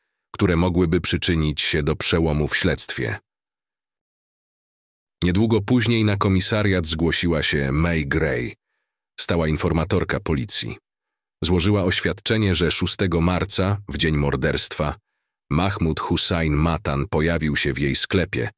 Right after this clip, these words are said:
by kupić używaną odzież. Co wzbudziło jej podejrzenia, to fakt,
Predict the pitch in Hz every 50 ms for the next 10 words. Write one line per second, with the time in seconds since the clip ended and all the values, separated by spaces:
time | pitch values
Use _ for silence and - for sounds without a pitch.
0 | _ _ _ _ _ _ _ _ - 80 92 92 - - 113 104 - 95 90 -
1 | - 104 90 82 85 76 78 73 73 71 71 - - 82 78 67 58 55 52 50
2 | - - - - _ _ _ _ _ _ _ _ _ _ - - 87 80 78 76
3 | 78 80 76 85 92 82 78 76 71 69 - - 80 71 71 67 67 67 87 85
4 | 82 76 73 - - 78 69 - - 90 71 62 - - - - -